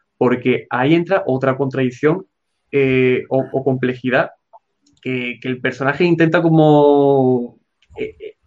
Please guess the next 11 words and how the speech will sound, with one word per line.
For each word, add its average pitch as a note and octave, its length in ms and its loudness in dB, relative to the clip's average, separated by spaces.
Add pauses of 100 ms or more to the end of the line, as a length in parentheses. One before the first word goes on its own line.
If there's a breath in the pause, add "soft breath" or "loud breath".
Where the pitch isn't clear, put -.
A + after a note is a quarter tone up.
(120)
eh, - 260 -16
estar F#3 400 -2
dentro F#3 380 0
de, E3+ 280 2
de D#3+ 120 2
sus D#3+ 180 -4
principios D3 920 2
cristianos, E3+ 540 -4
por D#3 140 -4
así D3 160 -4
decirlo, D#3+ 460 -2